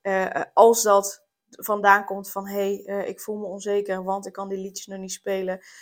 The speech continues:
Nou, dan kun je gaan kijken, oké, hoe kun je ervoor zorgen dat je die wel onder de knie krijgt als je piano spelen leuk vindt. Maar als, ehm, eh, eh, ja, de dochter dwars ligt omdat ze het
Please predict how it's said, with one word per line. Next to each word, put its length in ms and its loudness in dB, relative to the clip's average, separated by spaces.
Nou, 140 -6
dan 140 0
kun 140 -2
je 80 -6
gaan 120 -12
kijken, 280 -10
oké, 180 -10
hoe 120 -4
kun 160 -12
je 80 -12
ervoor 220 -14
zorgen 380 -10
dat 200 -8
je 280 -12
die 180 -20
wel 160 -6
onder 220 -12
de 80 -18
knie 260 -10
krijgt 440 -16
als 300 -2
je 80 -14
piano 360 -14
spelen 360 -8
leuk 260 -6
vindt. 380 -12
Maar 240 2
als, 540 4
ehm, 560 -2
eh, 640 -12
eh, 60 -12
ja, 440 -2
de 220 -8
dochter 440 -2
dwars 360 2
ligt 340 -4
omdat 320 -2
ze 140 -8
het 200 -12